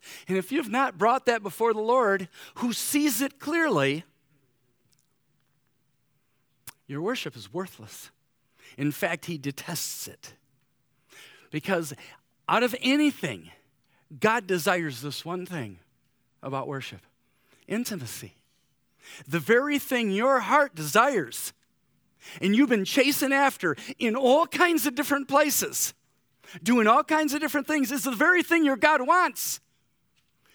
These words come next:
It's that heart that your heart desires. And so that's the second move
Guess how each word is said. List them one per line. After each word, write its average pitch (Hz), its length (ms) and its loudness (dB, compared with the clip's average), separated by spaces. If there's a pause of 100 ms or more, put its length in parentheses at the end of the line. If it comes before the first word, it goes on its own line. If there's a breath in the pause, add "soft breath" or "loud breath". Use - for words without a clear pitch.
(300 soft breath)
It's - 160 0
that 294 180 6
heart 320 420 4
that - 220 -4
your 214 100 4
heart 254 220 2
desires. 208 720 -2 (1400 loud breath)
And 165 160 0
so 220 140 0
that's 220 260 0
the 165 60 -8
second 247 540 0
move 240 500 -2